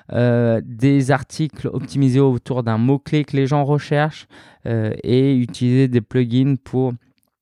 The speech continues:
mettre un title tag, une métadescription, bref. Euh, d'ailleurs, tout ça, j'en, j'en parle dans mon, dans mon livre, hein, le guide du blogueur. Euh, tu peux avoir du trafic naturel avec Google, mais ça, ça prend du temps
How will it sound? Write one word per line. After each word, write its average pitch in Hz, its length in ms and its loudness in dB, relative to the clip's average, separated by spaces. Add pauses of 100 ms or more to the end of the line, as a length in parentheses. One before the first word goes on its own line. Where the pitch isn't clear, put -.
(300)
mettre 120 360 0
un 110 60 0
title 117 440 -2
tag, 120 300 0
une 110 140 -2
métadescription, 110 800 -4 (100)
bref. - 300 -12 (540)
Euh, 131 560 4 (160)
d'ailleurs, 156 260 4
tout - 140 -8
ça, 190 160 0
j'en, 135 280 -2
j'en 139 160 0
parle 165 200 0
dans 131 100 0
mon, 127 480 0
dans 123 160 0
mon 131 140 0
livre, 113 260 0
hein, 110 80 -2
le 117 120 -2
guide 107 180 -8
du 107 100 -10
blogueur. - 360 -10 (560)
Euh, 131 320 4
tu - 160 -8
peux 175 140 2
avoir 170 240 2
du 156 100 -2
trafic - 480 -6
naturel 139 560 0
avec 117 260 -4
Google, 147 360 0
mais 151 100 2
ça, 147 160 -2
ça 127 180 -2
prend 131 200 -2
du 117 160 -2
temps 156 240 -4